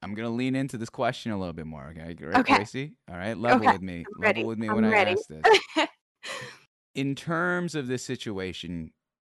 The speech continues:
Speaker 1: you know, you said, "I've learned to, you know, I've learned to back off. You know, I've learned to just say, 'Enough's enough.'" No, I think no is a powerful word.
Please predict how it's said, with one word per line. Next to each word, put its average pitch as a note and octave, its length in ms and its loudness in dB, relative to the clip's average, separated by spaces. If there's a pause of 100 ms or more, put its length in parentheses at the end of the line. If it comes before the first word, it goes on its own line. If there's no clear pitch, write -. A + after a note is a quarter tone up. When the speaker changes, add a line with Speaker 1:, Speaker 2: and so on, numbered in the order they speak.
Speaker 1:
you F#2 140 -8
know, D2+ 80 -12
you C#2+ 140 -12
said, D#2 380 -12
"I've D#2 200 -14
learned G2 460 -6
to, D#2+ 340 -10 (160)
you E2 80 -18
know, C#2 60 -20 (1040)
I've D#2 140 -16
learned G#2 220 -4
to G2 60 -6
back F2+ 280 -4
off. A1+ 340 -14
You C#2 120 -18
know, B1+ 100 -16
I've D2 140 -14
learned A2 220 -4
to A2 80 -4
just G2 200 -10
say, F#2+ 340 -6
'Enough's G2 340 -6
enough.'" F#2 440 -6 (400)
No, G#2+ 600 -2 (320)
I G#2 80 -8
think A2+ 140 -6
no B2 180 4
is C3 80 0
a - 40 -14
powerful F2+ 360 -4
word. A#1 160 -18